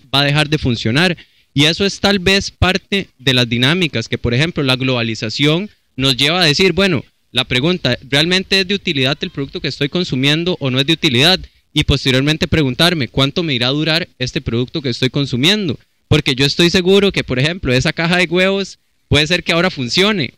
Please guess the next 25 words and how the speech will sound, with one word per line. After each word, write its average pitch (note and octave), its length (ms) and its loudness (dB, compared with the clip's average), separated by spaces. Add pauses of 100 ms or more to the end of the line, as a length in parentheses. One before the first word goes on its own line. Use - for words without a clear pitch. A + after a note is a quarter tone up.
(120)
pero C3+ 160 2
no C3 140 2
sabemos F3 400 2
si D3 80 0
es D3 80 4
de D#3+ 80 0
un E3+ 60 2
material F3+ 400 2
muy D3 200 0
flexible, F3+ 680 0
una C#3+ 160 -6
cuestión E3+ 340 -4
así, F#3 300 -2 (220)
y C#3+ 80 0
que D#3+ 100 -4
a D3 40 0
la C#3 100 -2
mínima F3 360 0
se C3 120 -6
rompe F#3+ 400 -6
y D#3+ 40 -8
ya D3 120 -2
no E3 100 -8
sirve E3+ 200 -6
para, B2 280 -10